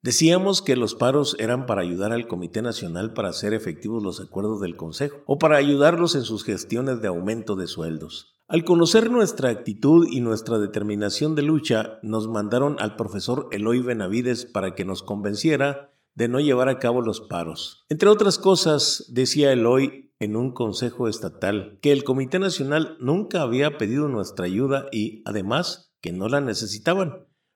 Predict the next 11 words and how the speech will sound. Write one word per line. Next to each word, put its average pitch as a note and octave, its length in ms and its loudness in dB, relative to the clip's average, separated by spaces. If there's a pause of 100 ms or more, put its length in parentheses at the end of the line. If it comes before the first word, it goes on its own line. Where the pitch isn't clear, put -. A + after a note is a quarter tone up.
porque B2 240 0
ellos E3+ 260 4
tenían D3 300 0
otros C3+ 400 -2
métodos A2+ 560 -2
de E2+ 80 -8
lucha. E2 640 -12
Primero E3+ 340 2
trató C#3 320 0
de D3+ 80 2
convencernos F2 1000 -6